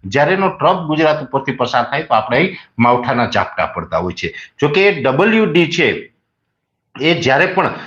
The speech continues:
આપણી નજીક આવે એટલે અત્યારે સ્વાભાવિક રીતે ઉત્તર પૂર્વના પવન હોય, પણ અત્યારે ડબલ્યુ ડી નજીક છે, અત્યારે પવનની દિશા પણ થોડી થોડી બદલાણી છે, જેને કારણે આપણે તાપમાનમાં થોડો ઘટાડો પણ ગઈકાલથી જોવા મળ્યો છે.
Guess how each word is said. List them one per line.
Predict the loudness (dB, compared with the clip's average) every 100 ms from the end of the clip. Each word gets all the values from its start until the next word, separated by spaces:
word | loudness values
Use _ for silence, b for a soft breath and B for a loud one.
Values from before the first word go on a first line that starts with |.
| B
આપણી | -2 2 2
નજીક | 2 0 2
આવે | 2 2
એટલે | 0
અત્યારે | 0 0 0
સ્વાભાવિક | 0 0 2 2 0
રીતે | -6 -2 -2 0
ઉત્તર | -6 -2 -2 -2
પૂર્વના | 0 0 2 2
પવન | 2 2 2 0
હોય, | -6 B B -6
પણ | -4
અત્યારે | 0 0 2
ડબલ્યુ | 2 2 2
ડી | 2 2
નજીક | 0 0 -2
છે, | 0
અત્યારે | 0 0 0 2
પવનની | 2 4 2 2
દિશા | 2 0 0
પણ | -2
થોડી | 0 0 0
થોડી | 0 2
બદલાણી | 2 2 2 0
છે, | 0 -2
જેને | 0 0 2
કારણે | 0 2
આપણે | 0 0 0 B B _
તાપમાનમાં | 0 0 0 0 0 -2
થોડો | 0 0
ઘટાડો | 0 -2 0 2 0
પણ | -2 -2
ગઈકાલથી | -2 0 -2 -2 -4
જોવા | 2 2
મળ્યો | 2 2 2 2
છે. | 0 -2